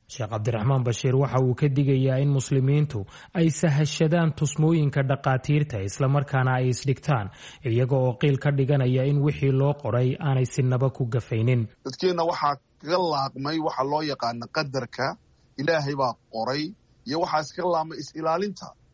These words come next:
Speaker 2: "Digtoonaantiinna qaata," buu Ilaahay yidhi. Xadiiska nebigu waa kii ahaa, sal alla ly sallama, "Qofka cudurka judaam kale ka orod inta aad ka baxsanaysid libaaxa in leeg." Nebigu waa kii, sal alla ly sallam, ninkii judaamka lahaa, cudur la isqabadsiiye weeye. Markuu baycada la gelaya inuu salaamo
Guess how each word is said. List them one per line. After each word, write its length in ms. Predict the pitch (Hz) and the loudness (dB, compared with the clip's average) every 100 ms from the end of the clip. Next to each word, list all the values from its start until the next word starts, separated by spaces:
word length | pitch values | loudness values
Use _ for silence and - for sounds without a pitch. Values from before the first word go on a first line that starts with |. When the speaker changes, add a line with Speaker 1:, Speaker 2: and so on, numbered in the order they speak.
| _ | _
Speaker 2:
"Digtoonaantiinna 1000 | 123 131 - 151 151 160 180 - 165 143 | -10 -10 -6 -2 0 0 -2 -4 -4 -2
qaata," 380 | - 151 139 156 | 0 -2 0 -4
buu 140 | 143 | -4
Ilaahay 280 | 139 139 135 | -2 0 -2
yidhi. 220 | 117 92 - _ - - - | -4 -10 -18 _ -20 -20 -10
Xadiiska 440 | 113 151 185 - 170 | -4 -2 -2 -2 0
nebigu 340 | 185 170 151 | 0 0 0
waa 120 | 143 131 | 0 -2
kii 200 | 170 165 | -2 0
ahaa, 140 | 139 | 0
sal 140 | 135 | -2
alla 100 | 139 131 | -2 0
ly 60 | |
sallama, 340 | 165 160 147 135 - _ _ - | 0 0 -2 -4 -8 _ _ -4
"Qofka 300 | 185 - - | -4 -2 -6
cudurka 380 | - 180 165 156 | -2 -2 -2 -2
judaam 400 | 135 147 165 170 135 | -4 0 0 0 -2
kale 240 | 139 135 127 - | -2 -2 -4 -4
ka 120 | 135 | -2
orod 300 | 170 175 143 - _ | 0 0 -2 -10 _
inta 200 | 196 190 160 | -8 -2 -2
aad 120 | 151 | -2
ka 100 | 202 | -6
baxsanaysid 640 | 170 151 - 180 156 139 143 | -4 -6 -4 -6 -6 -8 -4
libaaxa 320 | 156 165 127 160 | -2 0 -2 -4
in 100 | 147 | -6
leeg." 160 | 90 - _ _ - | -8 -14 _ _ -4
Nebigu 300 | 170 165 156 | -2 -2 0
waa 140 | 151 143 | 0 -2
kii, 160 | 175 | -4
sal 100 | 156 | -4
alla 60 | 135 | -4
ly 40 | |
sallam, 200 | 156 160 165 | -2 -2 -4
ninkii 240 | 151 160 | -6 -6
judaamka 480 | 135 151 170 143 139 | -2 0 0 0 0
lahaa, 380 | 135 127 147 151 - | 0 0 0 -2 -6
cudur 200 | 160 147 | -6 -4
la 60 | 139 | -6
isqabadsiiye 520 | - 127 120 139 151 | -8 -10 -8 -4 -2
weeye. 340 | 143 135 143 180 _ - | -2 -2 -4 -8 _ -4
Markuu 300 | 165 - 147 | -4 -4 -2
baycada 400 | 143 135 170 160 | 0 0 0 -4
la 80 | 160 | -4
gelaya 320 | 156 151 156 | -4 -2 -2
inuu 160 | 160 | -4
salaamo 380 | 139 139 135 156 | -4 -2 -2 -2